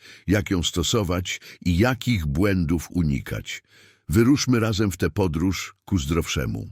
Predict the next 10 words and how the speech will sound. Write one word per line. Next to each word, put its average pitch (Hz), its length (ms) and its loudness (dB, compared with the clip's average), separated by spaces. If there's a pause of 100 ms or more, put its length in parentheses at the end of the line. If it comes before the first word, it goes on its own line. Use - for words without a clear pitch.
(360)
i 117 100 4
pełniejszemu 123 720 2
życiu. - 360 -4 (420)
Po 90 100 -2
sześćdziesiątym 107 760 2
roku 110 260 0
życia 80 460 0 (360)
wielu 123 340 4
mężczyzn 101 680 2
zauważa, 95 680 0